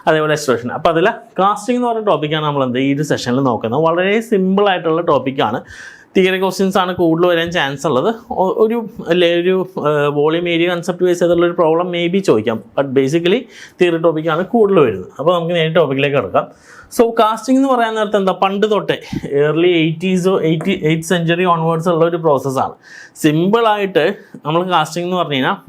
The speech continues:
മെറ്റലിനെ ഒരു പർട്ടിക്കുലർ ഹീറ്റിൽ ഹീറ്റ് ചെയ്ത് അതിനെ മെൽറ്റ് ചെയ്യിക്കും. മെൽറ്റ് ചെയ്തിട്ട് നമുക്ക് വേണ്ട അച്ച്, അല്ലേ, ഇപ്പോൾ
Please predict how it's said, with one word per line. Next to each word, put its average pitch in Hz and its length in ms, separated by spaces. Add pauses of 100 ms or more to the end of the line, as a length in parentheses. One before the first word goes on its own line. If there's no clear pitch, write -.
(160)
മെറ്റലിനെ 175 640 (440)
ഒരു 214 180
പർട്ടിക്കുലർ 202 500
ഹീറ്റിൽ 185 280 (280)
ഹീറ്റ് 190 380
ചെയ്ത് 160 180
അതിനെ 175 240
മെൽറ്റ് 190 280
ചെയ്യിക്കും. 151 280 (240)
മെൽറ്റ് 170 320
ചെയ്തിട്ട് 190 280 (120)
നമുക്ക് 185 260
വേണ്ട 180 300 (120)
അച്ച്, - 300 (240)
അല്ലേ, 170 160 (560)
ഇപ്പോൾ 156 180